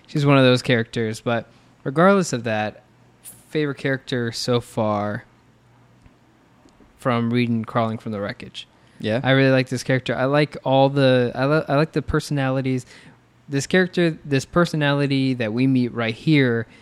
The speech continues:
Speaker 1: is by far, it was the moment where I was like, "Damn, I'm sold. I'm ready to keep reading this book.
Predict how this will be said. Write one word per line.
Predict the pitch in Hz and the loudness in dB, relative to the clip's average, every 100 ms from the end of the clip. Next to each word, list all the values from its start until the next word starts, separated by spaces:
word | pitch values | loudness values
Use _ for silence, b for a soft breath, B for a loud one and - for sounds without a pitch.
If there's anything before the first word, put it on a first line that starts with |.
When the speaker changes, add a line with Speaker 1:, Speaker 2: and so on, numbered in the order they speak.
| B B | B B
Speaker 1:
is | |
by | - 123 | -2 0
far, | 123 123 117 110 107 104 107 _ _ _ _ _ _ b b - | 0 0 0 2 0 -4 -8 _ _ _ _ _ _ b b -8
it | - | -2
was | 139 147 135 | 2 2 2
the | 139 | 2
moment | 139 143 170 175 156 | 4 4 4 2 2
where | 123 | -2
I | 113 123 | 0 0
was | 120 117 | -2 -4
like, | 117 107 104 - - | -4 -6 -8 -14 -4
"Damn, | 123 107 101 98 _ _ | -2 0 -4 -12 _ _
I'm | 117 | -12
sold. | 113 165 160 156 165 - _ _ | -2 4 6 6 2 -4 _ _
I'm | 131 113 | -8 -4
ready | 110 110 | -4 -6
to | |
keep | - 127 | -6 -4
reading | 127 127 | 0 0
this | 123 - | 0 -2
book. | 180 185 175 | 0 0 -2